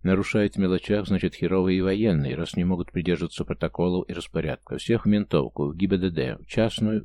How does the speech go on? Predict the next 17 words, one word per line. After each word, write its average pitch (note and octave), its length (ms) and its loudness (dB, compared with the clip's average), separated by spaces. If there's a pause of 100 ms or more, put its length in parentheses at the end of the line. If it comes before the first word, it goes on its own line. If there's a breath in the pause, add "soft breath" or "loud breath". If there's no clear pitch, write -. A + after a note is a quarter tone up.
охрану. D#2+ 520 -2
Охерели. - 600 -2 (1080)
"Товарищ E2+ 320 2
полковник, F2+ 640 0
занят", G2+ 560 2
рявкую E2 420 0
я, G#2+ 140 2
не G#2 100 0
оборачиваясь. F2 720 -2 (380)
Люди B2+ 240 6
передо B2 280 2
мной B2 140 4
разлетаются, A2+ 580 0
как - 260 -2
пешки, D2+ 400 0
освобождая D2 580 -2
путь. - 340 -12